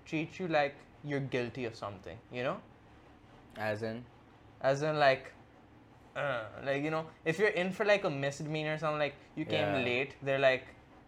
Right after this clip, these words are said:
Speaker 1: "This is the kind of person you are. You're
Speaker 2: Yeah,
Speaker 1: always
Speaker 2: I
Speaker 1: skipping
Speaker 2: think you're
Speaker 1: school."
Speaker 2: at that age where you shouldn't really, like, you know, bash a student on coming late. He's like, "I'm
Speaker 1: Yeah,
Speaker 2: old, I
Speaker 1: it's
Speaker 2: can
Speaker 1: like,
Speaker 2: make my own decisions
Speaker 1: yeah,
Speaker 2: at this
Speaker 1: it's like,
Speaker 2: point."
Speaker 1: if you, if he came late,
Speaker 2: Yeah.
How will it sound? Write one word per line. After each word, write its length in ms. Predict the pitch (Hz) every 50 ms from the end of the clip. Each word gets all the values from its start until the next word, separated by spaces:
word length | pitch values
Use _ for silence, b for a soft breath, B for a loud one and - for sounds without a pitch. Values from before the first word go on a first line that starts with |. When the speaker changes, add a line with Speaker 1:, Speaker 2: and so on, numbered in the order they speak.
| - - - - - - -
Speaker 1:
"This 240 | - 131 165 160 -
is 60 | 165
the 80 | 143 156
kind 200 | 156 143 131 135
of 100 | 127 -
person 320 | - 131 131 131 - 135 123
you 140 | 127 123 120
are. 260 | 123 117 117 113 110 - - -
You're 140 | 123 127 131
Speaker 2:
Yeah, 140 | 135 139 135
Speaker 1:
always 120 | 127 123
Speaker 2:
I 140 | 123 120 139
Speaker 1:
skipping 160 | 151 - 190 180
Speaker 2:
think 100 | 180 170
you're 100 | 180 170
Speaker 1:
school." 120 | 160 135 147
Speaker 2:
at 100 | 151 147
that 180 | 156 165 165 - - 143
age 160 | 147 156 151 151
where 120 | 151 147 143 143
you 100 | 139 143
shouldn't 380 | 135 - - 151 143 147 143 143
really, 580 | 151 143 139 139 139 135 135 131 123 117 82 - - - - - - - - - - - - - - - - 113
like, 320 | 120 120 113 113 107 101
you 80 | 123 123
know, 360 | 127 131 135 139 135 123 - - - - - - - - - - - - - -
bash 380 | 117 110 120 120 123 123 - 143
a 40 |
student 460 | - - 131 120 110 110 120 120 120 -
on 140 | 110 113
coming 280 | 110 117 110 110 113 110
late. 180 | 107 107 107 104 110 117
He's 100 | 123 120
like, 320 | 127 123 117 123 107 - -
"I'm 200 | - 120 135 151
Speaker 1:
Yeah, 60 | -
Speaker 2:
old, 260 | 120 120 123 131 131 123
I 100 | 120 123
Speaker 1:
it's 80 | 120
Speaker 2:
can 100 | - -
Speaker 1:
like, 80 | - 123
Speaker 2:
make 140 | 120 113 -
my 80 | 120 117
own 160 | 113 113 110
decisions 520 | 107 107 - 107 107 110 117 123 139 151
Speaker 1:
yeah, 160 | 160 165 160
Speaker 2:
at 60 | 139 -
this 120 | 160 165
Speaker 1:
it's 40 | -
like, 160 | 196 196 185
Speaker 2:
point." 100 | - -
Speaker 1:
if 180 | 165 160 - -
you, 180 | 196 214 208 - - 165
if 60 | 165 -
he 80 | 220 190
came 320 | - - 202 196 196 156
late, 340 | 127 135 127 113 110 113 - - - - - - -
Speaker 2:
Yeah. 260 | 107 104 98 95 95